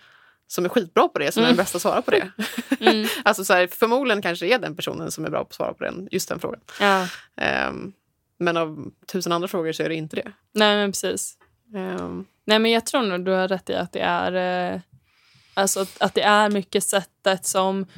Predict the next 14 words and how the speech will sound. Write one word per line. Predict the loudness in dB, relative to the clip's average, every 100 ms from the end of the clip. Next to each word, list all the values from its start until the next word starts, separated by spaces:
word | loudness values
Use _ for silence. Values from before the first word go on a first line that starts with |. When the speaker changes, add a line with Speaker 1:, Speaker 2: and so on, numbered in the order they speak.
| -20
Speaker 2:
communityt | -8 -2 2 2 0 -2 -4 -4
ser | -4 0 0 0
på | -2 -2 0
den | 0 -4
personen | -2 -2 -2 -2 -2
Speaker 1:
Mm. | 0
Speaker 2:
också. | 0 0 -2 _ _ -4
Att | -2
det | 0
blir, | 0 2 2 2 -2
att | -4
det | -6
finns | -2 0 0 0 0
en | 2 2